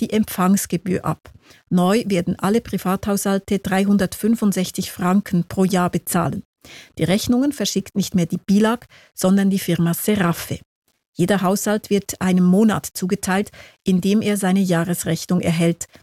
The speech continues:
wie das Bundesamt für Kommunikation bacom mitteilt.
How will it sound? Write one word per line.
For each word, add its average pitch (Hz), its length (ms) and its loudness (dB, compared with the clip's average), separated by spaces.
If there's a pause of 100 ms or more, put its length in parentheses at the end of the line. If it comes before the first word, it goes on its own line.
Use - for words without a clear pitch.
(200)
wie 180 80 2
das 180 180 0
Bundesamt 196 600 0
für 190 100 -2
Kommunikation 190 800 0 (120)
bacom 170 460 -2
mitteilt. - 600 -6